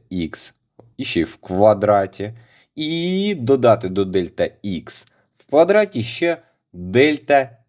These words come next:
ігрек в квадраті плюс дельта ігрек. Ну і так само, власне, в квадраті. І це наша формула. І нам треба наразі визначити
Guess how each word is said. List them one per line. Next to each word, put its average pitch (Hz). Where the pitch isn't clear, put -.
ігрек 143
в -
квадраті 98
плюс 120
дельта 95
ігрек. -
Ну 139
і 131
так 117
само, 107
власне, 80
в -
квадраті. 92
І 208
це 214
наша 190
формула. 80
І 107
нам 165
треба 113
наразі 85
визначити 80